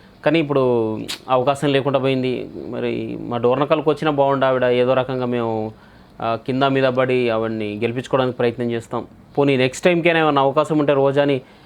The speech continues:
ఆ, మా డోర్నకల్కి పంపించండి. మేము దగ్గరుండి మేము ఆవిడ్ని గెలిపించుకొని తర్వాత ఆవిడతోటి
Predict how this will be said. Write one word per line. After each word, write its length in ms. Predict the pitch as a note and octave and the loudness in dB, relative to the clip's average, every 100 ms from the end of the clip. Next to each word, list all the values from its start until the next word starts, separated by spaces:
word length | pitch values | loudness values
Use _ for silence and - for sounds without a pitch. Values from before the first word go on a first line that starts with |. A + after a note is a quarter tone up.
| - - | -16 -4
ఆ, 120 | A#2 | 0
మా 200 | A#2 C3 | 2 4
డోర్నకల్కి 460 | D3 D#3+ D#3 D#3 C#3+ | 4 2 2 2 2
పంపించండి. 580 | C#3+ C#3 C#3 C#3+ D3+ - | 0 -2 -4 -4 -4 -6
మేము 220 | B2+ C3 | -2 0
దగ్గరుండి 540 | C3 C3 D3 D3 D3 D3+ - - | 2 2 2 2 2 -2 -8 -16
మేము 500 | C3+ B2 A#2+ A#2 A2 A2 - - - | -10 -6 -2 -2 -4 -10 -20 -16 -4
ఆవిడ్ని 340 | B2 B2+ B2+ A#2 | 0 0 0 0
గెలిపించుకొని 760 | C3+ C#3+ D3+ - F3 E3+ E3 - - | 0 2 -2 0 0 0 -4 -8 -2
తర్వాత 320 | C3 C3 C3 B2 A#2 A2+ - | 0 2 2 2 0 -2 -2
ఆవిడతోటి 600 | A#2+ B2 A#2 C#3 C#3 | 0 0 0 0 0